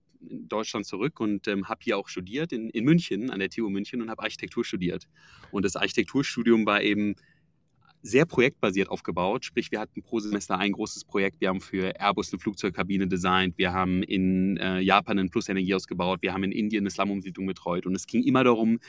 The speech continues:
Studenten von verschiedenen Fakultäten zusammenzubringen für dieses Projekt. Und, äh, ja, das Schwierigste war immer, wie starte ich mein Projekt, wen brauche ich überhaupt für, für mein Projekt, welche Skills brauche ich,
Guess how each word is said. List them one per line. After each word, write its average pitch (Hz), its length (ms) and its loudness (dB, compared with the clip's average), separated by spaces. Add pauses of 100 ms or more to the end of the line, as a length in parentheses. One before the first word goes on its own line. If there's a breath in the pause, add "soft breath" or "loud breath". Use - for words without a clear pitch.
(120 loud breath)
Studenten 113 580 0
von 123 160 -4
verschiedenen 131 460 -4
Fakultäten 95 840 -2 (440 loud breath)
zusammenzubringen 107 720 4
für - 100 -2
dieses 92 240 -2
Projekt. - 560 0 (540 soft breath)
Und, 104 480 0
äh, 104 420 4
ja, 143 280 2 (760)
das 120 120 -2
Schwierigste 190 560 2
war 117 140 2
immer, 139 400 2
wie 147 280 -2
starte 170 380 0
ich 147 140 0
mein 104 180 2
Projekt, 104 380 -2
wen 135 240 4
brauche 135 320 0
ich 110 80 -6
überhaupt 98 480 0
für, 107 500 4
für - 160 0
mein 95 240 2
Projekt, 101 420 -2
welche 117 220 2
Skills 147 400 4
brauche 123 400 2
ich, 123 240 2